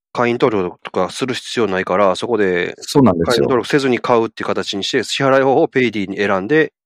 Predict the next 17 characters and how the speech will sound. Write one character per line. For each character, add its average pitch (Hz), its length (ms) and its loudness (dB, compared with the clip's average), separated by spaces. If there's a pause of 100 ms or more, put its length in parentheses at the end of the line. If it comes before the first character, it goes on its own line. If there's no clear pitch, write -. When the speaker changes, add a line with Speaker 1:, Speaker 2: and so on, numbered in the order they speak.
Speaker 2:
は 107 220 4
い。 156 60 2
Speaker 1:
や 127 80 2
っ - 40 -8
ち - 180 -6
ゃ - 40 0
え 92 40 -2
ば 123 260 2 (800)
い 110 80 -10
け 104 140 -4
る 92 100 -8
と - 80 -12
い - 20 -10
う - 40 -14
こ 85 80 -14
と - 60 -20
か。 - 220 -12